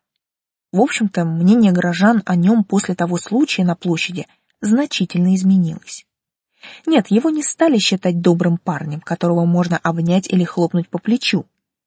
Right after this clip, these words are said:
И неудивительно, он одной ласковой улыбкой мог довести до икоты.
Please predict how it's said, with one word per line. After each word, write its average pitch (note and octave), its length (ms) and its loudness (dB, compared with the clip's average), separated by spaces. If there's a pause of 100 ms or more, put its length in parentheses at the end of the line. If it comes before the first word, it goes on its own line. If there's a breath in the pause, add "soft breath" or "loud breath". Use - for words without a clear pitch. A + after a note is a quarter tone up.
(240)
И E3 80 -2
неудивительно, E3 680 0 (500)
он F3 180 2
одной E3+ 340 4
ласковой E3+ 520 -2
улыбкой B3 500 0
мог D#3+ 320 -4
довести F3 520 0
до D#3+ 180 2
икоты. - 460 -6